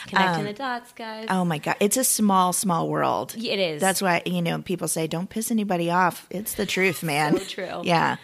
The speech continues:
Speaker 1: It's so true. Okay, so he's been kind of your mentor.
Speaker 2: Yeah,
Speaker 1: Did you meet
Speaker 2: he's
Speaker 1: him before
Speaker 2: I met
Speaker 1: the
Speaker 2: him
Speaker 1: show?
Speaker 2: way before.
Speaker 1: Okay.
Speaker 2: Yeah. Um, I've known him almost twenty years.
Speaker 1: Oh,
Speaker 2: And
Speaker 1: cool.
Speaker 2: he, I was in an improv class in the early stages still, I think, like, maybe level three.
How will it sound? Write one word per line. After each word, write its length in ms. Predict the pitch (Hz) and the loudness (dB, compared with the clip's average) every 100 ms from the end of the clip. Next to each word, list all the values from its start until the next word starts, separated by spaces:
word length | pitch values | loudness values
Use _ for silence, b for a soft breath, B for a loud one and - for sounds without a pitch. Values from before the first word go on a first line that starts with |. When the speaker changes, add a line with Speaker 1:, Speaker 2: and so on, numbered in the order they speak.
| B | B
Speaker 1:
It's 200 | 190 196 | -10 -10
so 240 | - 175 175 | -6 -4 -4
true. 220 | - 170 - | -6 -6 -6
Okay, 160 | 240 | -6
so 240 | 233 226 208 - | -4 -4 -6 -8
he's 300 | 233 220 196 | -8 -8 -4
been 260 | 202 185 | -4 -4
kind 180 | 190 190 | -6 -6
of 80 | 175 | -4
your 120 | 175 | -6
mentor. 200 | 170 285 | 0 4
Speaker 2:
Yeah, 300 | 359 359 254 | 6 8 6
Speaker 1:
Did 60 | 233 | 4
you 40 | |
meet 180 | 233 233 | 2 2
Speaker 2:
he's 20 | 220 | 0
Speaker 1:
him 40 | |
before 840 | 202 - - - 190 190 220 247 - 208 | -2 -6 -12 -6 -4 -2 -4 -6 -4 0
Speaker 2:
I 100 | 208 | 2
met 160 | 202 | 2
Speaker 1:
the 80 | 180 | 0
Speaker 2:
him 120 | 180 | 0
Speaker 1:
show? 120 | 170 170 | 0 4
Speaker 2:
way 200 | 170 156 | 4 4
before. 540 | 156 - 143 131 143 | -2 -6 -4 -2 -4
Speaker 1:
Okay. 20 | - | -4
Speaker 2:
Yeah. 420 | 180 170 160 151 - 185 | -4 0 2 0 -2 -2
Um, 460 | 170 160 156 156 170 | -2 -2 -4 -4 -4
I've 160 | 175 | -2
known 160 | 170 160 | -2 0
him 180 | 185 170 | 0 -2
almost 320 | 143 135 - | -4 -8 -8
twenty 300 | - - - | -8 -10 -10
years. 320 | 147 - - - - | -8 -8 -8 -8 -4
Speaker 1:
Oh, 60 | |
Speaker 2:
And 320 | 180 165 160 | -2 -2 -4
Speaker 1:
cool. 80 | - | -6
Speaker 2:
he, 520 | 208 190 190 185 185 190 - | -6 -4 -2 -2 -2 -2 0
I 100 | 190 | 0
was 160 | 190 | 0
in 140 | 185 208 | -2 0
an 80 | |
improv 420 | 233 202 196 175 - | 0 0 -2 -6 -6
class 520 | 170 160 165 175 - | -6 -4 -4 -6 -6
in 140 | 185 185 | -6 -6
the 100 | - | -4
early 240 | 170 175 | -4 -4
stages 480 | 170 156 147 151 143 | -6 -6 -6 -6 -8
still, 240 | - 156 | -6 -4
I 140 | 147 160 | -4 -6
think, 240 | 147 - | -10 -10
like, 200 | 131 - | -14 -12
maybe 280 | 151 143 131 | -10 -10 -10
level 280 | 135 139 143 | -8 -8 -8
three. 400 | - 151 131 | -6 -6 -6